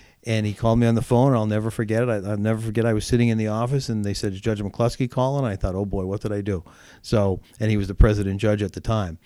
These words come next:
So I got on the phone. I said, "Hello, Judge, how are you?" And he said, "Great." And we exchanged pleasantries. And he said, "I want to appoint you to a criminal case, Mike. Yeah, there was a conflict with the public defender's office." I said, "Judge, I, I really don't have any interest in practicing criminal law. Didn't enjoy it in law school.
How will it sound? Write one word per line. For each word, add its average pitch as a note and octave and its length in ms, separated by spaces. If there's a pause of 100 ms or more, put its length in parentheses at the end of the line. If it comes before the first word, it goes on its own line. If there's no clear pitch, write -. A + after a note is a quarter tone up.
(320)
So A#2+ 240
I G#2+ 80
got A2+ 160
on A#2 100
the G#2+ 60
phone. A#2 280
I A2 100
said, G#2+ 180
"Hello, D#3 160
Judge, C#3 260
how B2 220
are B2 180
you?" B2+ 60
And A#2+ 80
he G#2+ 80
said, G#2+ 200
"Great." C3+ 300
And B2 140
we A#2 100
exchanged A2 460
pleasantries. G#2+ 520
And G2+ 120
he - 20
said, G#2+ 160
"I A2+ 40
want A#2+ 180
to B2 40
appoint B2 300
you A#2 80
to A2+ 80
a G#2+ 60
criminal A#2 340
case, A2+ 340
Mike. F#2+ 380
Yeah, G2+ 200
there F2+ 80
was F2+ 100
a F#2+ 60
conflict A#2 580
with F#2+ 220
the G2 80
public G2 280
defender's G#2 380
office." F#2 240
I F#2 60
said, G2+ 200
"Judge, A2+ 260
I, A#2 220 (420)
I B2+ 100
really A#2+ 280
don't G#2+ 220
have G#2 180
any G2 160
interest G2 320
in F#2+ 60
practicing G2+ 500
criminal F2+ 340
law. E2 280 (420)
Didn't A#2+ 200
enjoy A2+ 360
it A2 60
in G#2 140
law G#2+ 260
school. G2+ 420